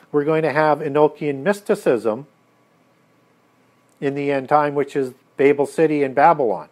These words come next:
It's a universal religion where the woman sits on all the waters. And this is the same religion that crossed the flood that was at Babel, which is why you have the Babel as the root word for Babylon for the end time religion.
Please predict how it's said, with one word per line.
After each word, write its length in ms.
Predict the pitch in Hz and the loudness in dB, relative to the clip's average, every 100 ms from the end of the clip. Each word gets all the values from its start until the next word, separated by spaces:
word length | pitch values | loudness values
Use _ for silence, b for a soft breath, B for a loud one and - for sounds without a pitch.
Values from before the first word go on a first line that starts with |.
| _ - | _ -18
It's 180 | - | -10
a 40 | 139 | -2
universal 580 | 147 147 143 143 - 127 | -2 0 0 -2 -2 0
religion 420 | 143 175 147 135 | 4 2 0 -2
where 100 | 131 | 0
the 80 | 127 | 2
woman 320 | 147 156 143 | 2 0 -4
sits 320 | - 151 - | -2 -4 -2
on 280 | 143 131 131 | -4 -2 -4
all 480 | 135 131 135 135 127 | -2 2 4 2 2
the 80 | |
waters. 600 | 120 135 143 117 80 - - B B B - | 0 4 4 4 -2 -10 -20 B B B -10
And 480 | 143 135 135 135 127 B B | -4 0 0 -2 -8 B B
this 220 | 156 165 - | -2 -2 -8
is 260 | 160 156 139 | 0 0 0
the 100 | 135 | -4
same 280 | - 160 151 | -2 -2 0
religion 440 | 143 156 165 147 | 2 2 2 -4
that 180 | 139 - | -6 -4
crossed 420 | - 143 131 _ | 0 0 0 _
the 80 | - | -14
flood 540 | - 214 185 156 147 | 0 6 6 4 -2
that 180 | - 135 | -8 -4
was 180 | 143 139 | -2 2
at 380 | 139 135 143 - _ | 2 2 0 -6 _
Babel, 480 | 123 143 147 107 82 _ b b b | -2 4 4 2 -10 _ b b b
which 240 | 123 127 | -8 -6
is 80 | 135 | -4
why 140 | 135 135 | -2 0
you 160 | 135 | 0
have 280 | 120 131 123 | 0 -2 -2
the 80 | 117 | -4
Babel 560 | 110 143 156 151 147 143 | 2 2 2 2 0 0
as 240 | 123 120 | -2 -2
the 100 | 117 | -2
root 220 | 131 139 | 0 0
word 260 | 143 131 127 | 0 -2 -2
for 100 | 117 | -4
Babylon 800 | 113 156 175 139 127 120 120 120 B B | 4 4 4 2 2 2 -2 -6 B B
for 160 | 135 | -4
the 200 | 127 135 | -4 -2
end 180 | 131 127 | -2 -2
time 320 | 127 123 113 | -2 -2 -2
religion. 480 | 110 117 127 104 | -2 0 -2 -4